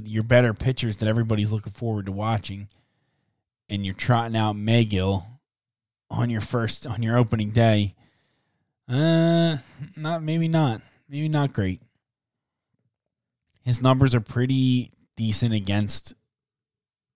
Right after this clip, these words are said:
the Nationals roster. Batting average is super duper low. Patrick Corbin's played the, the Mets many, many times.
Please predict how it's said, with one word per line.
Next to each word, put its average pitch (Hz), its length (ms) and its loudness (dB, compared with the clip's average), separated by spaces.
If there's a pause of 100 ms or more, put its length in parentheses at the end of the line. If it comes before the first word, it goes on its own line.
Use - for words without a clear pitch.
(760)
the 120 60 0
Nationals 107 540 2
roster. 101 640 -4 (640)
Batting 107 320 2
average 104 320 0
is 87 100 -4
super 123 500 0
duper 107 320 -2
low. 104 220 0
Patrick 131 400 0
Corbin's 113 420 0
played 104 420 -2
the, 95 120 -8 (220)
the 101 80 -10
Mets 98 340 -2
many, 110 340 0
many 95 280 -2
times. 90 500 -8